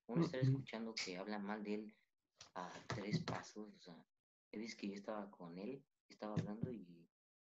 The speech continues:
Speaker 1: y llegaba el otro compa, "No le hables", y es ahí como
Speaker 2: Ajá.
Speaker 1: que
Speaker 2: Sí, por ejemplo, yo sí le seguía hablando y de, y con este chavo con el que, el, el que, con el que se peleó le sigo hablando, pero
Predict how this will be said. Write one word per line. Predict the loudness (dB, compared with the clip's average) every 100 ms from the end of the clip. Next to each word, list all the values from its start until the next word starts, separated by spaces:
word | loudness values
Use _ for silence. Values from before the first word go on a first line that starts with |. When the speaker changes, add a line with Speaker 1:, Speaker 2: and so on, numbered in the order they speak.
| _
Speaker 1:
y | -6 -2
llegaba | -2 -2 -2 -2
el | -4
otro | -6 -10
compa, | -8 -10 -10 -12 -6
"No | -4
le | -4
hables", | -4 -6 -10 -14 _ _ _
y | -14
es | -8
ahí | -6
como | 0 2
Speaker 2:
Ajá. | 10 12 12
Speaker 1:
que | 10 -4 _ _ _ -20 -14
Speaker 2:
Sí, | 2 6
por | 10 12
ejemplo, | 12 12
yo | 12
sí | 12
le | 12 10
seguía | 10 10 12
hablando | 12 12 12
y | 12 12
de, | 12 10 8 6
y | 10 12 12
con | 12 10
este | 10 10
chavo | 8 10 10 10
con | 10
el | 10
que, | 12
el, | 12 10 6 8
el | 8
que, | 8
con | 10 10
el | 10
que | 8
se | 10
peleó | 10 12
le | 12
sigo | 12 12 12
hablando, | 12 12 12 10
pero | 8 6